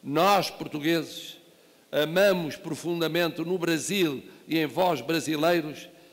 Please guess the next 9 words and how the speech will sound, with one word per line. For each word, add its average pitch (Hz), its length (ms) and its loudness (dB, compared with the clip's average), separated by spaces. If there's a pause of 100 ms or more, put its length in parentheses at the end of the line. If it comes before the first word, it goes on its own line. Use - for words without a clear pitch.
(140)
essa 165 300 0
alma 180 400 4
enleante, 160 680 2 (560)
indomável, 156 800 0 (460)
tenazmente 180 760 2
obstinada, 147 880 -2 (340)
que 160 80 -4
vos 160 260 -4
faz 143 380 0